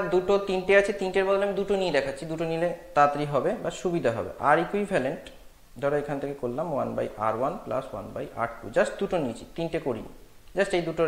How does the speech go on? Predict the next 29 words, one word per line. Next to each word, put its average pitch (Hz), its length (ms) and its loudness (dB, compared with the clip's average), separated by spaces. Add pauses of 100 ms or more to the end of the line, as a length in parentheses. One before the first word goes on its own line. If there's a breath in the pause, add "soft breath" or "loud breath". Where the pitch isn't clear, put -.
রেসপেক্টে 123 440 -4
যদি - 180 -14
করি। - 160 -14 (640 loud breath)
তাহলে 170 220 4
এটার 202 220 4
জন্য 214 120 2 (120)
দেখো, 214 160 6 (100)
একটা 202 220 4
formula 190 400 8 (120)
আগেই 180 260 4
আমরা 185 180 6 (120)
আমাদের 170 280 4 (640 loud breath)
এই 175 80 2 (100)
সিরিজগুলোতে 170 580 -2 (100)
শিখিয়েছিলাম, 180 540 0 (220)
এনটিএসসি 165 420 -2
প্রিপারেশনের 165 540 0
জন্য 165 120 -2 (100)
যে 160 60 -2 (120)
ভিডিওগুলো 160 460 -2
ছিল, 156 120 -6 (160)
আগের 143 200 0 (300)
ভিডিওগুলোতে 143 580 -2
তুমি 147 120 -2 (100)
দেখবে 131 280 2
একটা 131 140 -6 (100)
trick 156 160 -2 (100)
শিখিয়েছিলাম 147 440 -2 (120)
যে 170 60 2